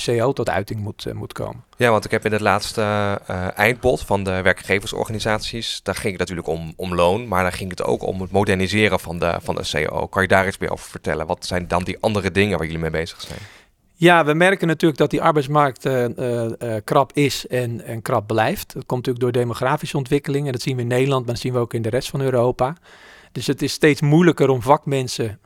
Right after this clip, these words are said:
Speaker 1: eh, jonge vakmensen aan je te binden. Eh,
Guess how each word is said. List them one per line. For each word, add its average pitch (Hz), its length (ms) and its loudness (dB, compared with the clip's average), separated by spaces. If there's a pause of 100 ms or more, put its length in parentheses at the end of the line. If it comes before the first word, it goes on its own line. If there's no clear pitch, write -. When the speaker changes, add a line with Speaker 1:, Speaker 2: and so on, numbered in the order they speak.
(120)
Speaker 1:
eh, 113 200 -8
jonge 135 280 2
vakmensen 131 520 0
aan 123 160 -4
je 120 80 -2
te 117 120 -6
binden. 143 500 0 (720)
Eh, 113 180 -10